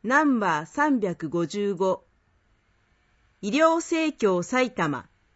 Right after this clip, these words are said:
一人は万人のために。万人は一人のために。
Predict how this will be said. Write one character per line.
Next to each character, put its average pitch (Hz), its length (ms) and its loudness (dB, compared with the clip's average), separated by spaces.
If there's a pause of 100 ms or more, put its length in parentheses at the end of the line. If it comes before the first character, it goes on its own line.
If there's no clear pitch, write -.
(960)
一 - 300 0
人 285 160 4
は 196 140 2
万 226 320 2
人 247 200 0
の 233 140 0
た 226 160 -2
め 208 160 0
に。 139 160 -4 (680)
万 294 280 4
人 302 220 2
は 302 140 0
一 302 240 -4
人 262 160 2
の 175 140 0
た 170 140 -4
め 165 160 -2
に。 135 200 -6